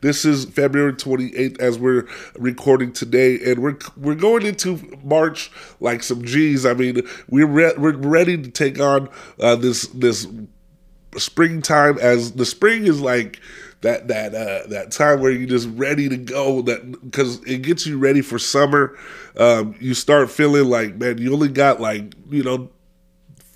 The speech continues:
sixty days till you're ready for summer. So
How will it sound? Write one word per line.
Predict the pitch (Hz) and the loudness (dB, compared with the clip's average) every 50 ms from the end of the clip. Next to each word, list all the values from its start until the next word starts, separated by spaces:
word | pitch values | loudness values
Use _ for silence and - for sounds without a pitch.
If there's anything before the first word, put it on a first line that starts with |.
| - - | -18 -14
sixty | - - - 127 135 131 - - 143 147 139 | -8 -2 0 0 0 -2 -4 -8 -6 -4 0
days | 139 147 160 156 151 131 - | 0 2 4 4 2 2 0
till | - 135 139 135 | 0 0 0 0
you're | 131 131 131 131 | 0 -2 -2 0
ready | 139 147 143 143 139 135 | 0 2 0 0 -2 -4
for | 123 - 131 | -8 -10 -12
summer. | 120 - 135 156 156 135 120 113 | -10 -8 -6 -6 -6 -8 -10 -12
So | 117 - 127 123 127 120 110 | -10 -8 -4 -2 -2 -2 -2